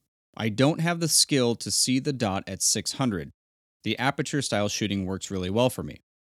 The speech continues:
I typically add about eight to twelve points using this method over the dot in slow prone. Others call me crazy for not using the dot, but it works well for me. Point being, whether you're a dot shooter or an aperture shooter, this scope will treat you well.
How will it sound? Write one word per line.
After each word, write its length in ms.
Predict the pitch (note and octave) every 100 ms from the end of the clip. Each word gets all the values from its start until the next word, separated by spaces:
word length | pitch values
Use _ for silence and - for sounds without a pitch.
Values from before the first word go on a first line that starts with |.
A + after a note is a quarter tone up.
| _ _ _ _ _ _ A#2+
I 80 |
typically 460 | B2 E3+ F3 E3 C3
add 160 | A2+ A2+
about 240 | A2 G#2
eight 180 | A#2 A#2+
to 80 | A2
twelve 320 | - A#2+ G#2
points 320 | - B2+ A2+ A2
using 260 | G2 G2
this 180 | G2 -
method 300 | G2 F#2 F#2+
over 180 | F2+ F2+
the 120 | F2+
dot 280 | F#2+ G2 -
in 120 | F#2
slow 260 | - F#2+ F#2+
prone. 400 | - A#2 D#2 - _ _ _ _ _ _ _ _
Others 320 | C3 D3 C3 -
call 180 | C3+
me 140 | A#2 G2
crazy 400 | - E3+ D3 A2+
for 100 | G#2
not 180 | F#2+ F2+
using 340 | G2+ F#2 F2
the 240 | G2 F#2 F2
dot, 380 | F2 G#2 - - _ -
but 200 | D#3 F3+
it 80 |
works 240 | C#3 C#3 -
well 160 | B2
for 120 | - A#2
me. 300 | B2 - _ _ _ _ _ _
Point 300 | - F#3 F#3+
being, 400 | B2+ A#2+ B2 C#3
whether 220 | A2+ A2+ C#3+
you're 200 | C#3+ D3
a 40 |
dot 280 | A2+ A2 A#2
shooter 320 | - C#3 D3
or 200 | B2+ A#2
an 80 | G#2
aperture 440 | A#2 - - B2+
shooter, 380 | - C3 B2 B2+ _ _ _ -
this 180 | E3 F3
scope 320 | - C#3 -
will 80 | A2
treat 240 | - A#2
you 140 | A2 G2+
well. 300 | F2+ -